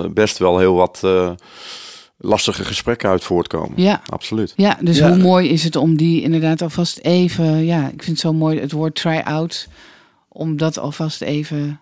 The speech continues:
Speaker 2: te
Speaker 3: Ja,
Speaker 2: kunnen
Speaker 3: hoe ga je
Speaker 2: oefenen.
Speaker 3: dan om
Speaker 1: Ja.
Speaker 3: met die emoties? Ja.
Speaker 2: Geef je ook, ga je ook naar scholen toe, Frank?
Speaker 3: Ja.
Speaker 2: Om dit
Speaker 3: Ja.
Speaker 2: te oefenen?
Speaker 3: Ja, ik ga ook bij scholen, eh,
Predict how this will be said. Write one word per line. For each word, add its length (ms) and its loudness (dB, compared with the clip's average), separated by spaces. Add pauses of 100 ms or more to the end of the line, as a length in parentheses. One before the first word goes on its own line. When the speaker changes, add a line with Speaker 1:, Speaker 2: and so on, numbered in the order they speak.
(140)
Speaker 2:
te 120 -16
Speaker 3:
Ja, 180 2
Speaker 2:
kunnen 200 6
Speaker 3:
hoe 100 2
ga 60 6
je 60 6
Speaker 2:
oefenen. 140 2 (120)
Speaker 3:
dan 20 -8
om 80 0
Speaker 1:
Ja. 100 4
Speaker 3:
met 160 2
die 140 0
emoties? 800 0 (460)
Ja. 140 -8
Speaker 2:
Geef 160 4
je 140 2
ook, 200 2
ga 180 0
je 160 2
ook 160 0
naar 180 2
scholen 480 2
toe, 160 0
Frank? 680 0 (520)
Speaker 3:
Ja. 280 6
Speaker 2:
Om 320 4
dit 140 4
Speaker 3:
Ja. 200 4
Speaker 2:
te 120 6
oefenen? 500 2 (180)
Speaker 3:
Ja, 260 0
ik 140 -20
ga 100 -6
ook 120 -4
bij 80 -6
scholen, 580 -10
eh, 100 -16